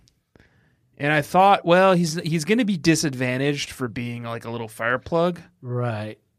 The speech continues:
Speaker 1: So I may as well give him an adamantium
Speaker 2: Bone claws
Speaker 1: skeleton
Speaker 2: and bone
Speaker 1: and
Speaker 2: claws.
Speaker 1: bone claws.
Speaker 2: Yeah.
Speaker 1: Right.
Speaker 2: Okay. Well, that makes sense. Um, and so you got a little one. I didn't realize you got a ti-, you're gonna be a big daddy with a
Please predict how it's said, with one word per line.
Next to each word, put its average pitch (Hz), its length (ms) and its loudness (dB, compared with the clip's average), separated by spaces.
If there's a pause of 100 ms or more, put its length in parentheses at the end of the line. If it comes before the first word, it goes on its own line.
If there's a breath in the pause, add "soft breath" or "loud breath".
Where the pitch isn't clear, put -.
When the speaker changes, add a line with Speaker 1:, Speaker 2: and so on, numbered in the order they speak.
(140)
Speaker 1:
So - 220 0
I 147 80 4
may 151 280 2
as 170 180 0
well 131 260 -2
give 131 240 -4
him 123 240 -8
an 95 100 -12
adamantium 113 380 -8
Speaker 2:
Bone 143 260 6
claws 117 500 -2
Speaker 1:
skeleton 131 220 -4
Speaker 2:
and 107 80 -6
bone 117 260 0
Speaker 1:
and 107 60 -4
Speaker 2:
claws. 110 200 -8
Speaker 1:
bone 113 140 -8
claws. - 460 -6
Speaker 2:
Yeah. 165 200 6
Speaker 1:
Right. 104 220 -6 (220)
Speaker 2:
Okay. 139 320 0 (200)
Well, 165 280 4
that 170 160 -2
makes 147 200 -6
sense. 98 340 -10 (600 soft breath)
Um, 160 280 0
and 185 100 0
so 208 80 4
you 226 80 6
got 226 140 8
a 190 40 4
little 285 260 8
one. 117 240 2
I 156 100 6
didn't 208 160 4
realize 160 400 4
you 156 60 0
got 160 120 4
a 143 60 0
ti-, 170 200 2
you're 170 100 4
gonna 196 100 4
be 151 140 6
a 131 40 6
big 175 320 2
daddy 165 340 6
with 139 220 0
a 135 140 0